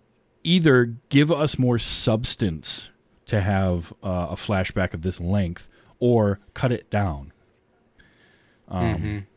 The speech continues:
Speaker 2: Well, especially the montage part that just was way too long and confusing.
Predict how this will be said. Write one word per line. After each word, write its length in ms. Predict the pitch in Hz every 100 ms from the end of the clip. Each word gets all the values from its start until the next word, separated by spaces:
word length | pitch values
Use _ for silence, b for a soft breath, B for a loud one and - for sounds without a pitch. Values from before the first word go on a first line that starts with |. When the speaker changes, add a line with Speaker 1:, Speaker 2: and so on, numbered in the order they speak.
| _
Speaker 2:
Well, 140 | 143 151
especially 440 | - 180 - 202
the 100 | 151
montage 520 | 135 147 131 113 107
part 200 | - 104
that 140 | - 110
just 340 | 139 123 -
was 460 | 127 113 104 95 - B B B -
way 260 | 113 104 123
too 160 | 165
long 500 | 139 113 107 107 107 120
and 160 | 120 107
confusing. 680 | 120 104 - 104 - -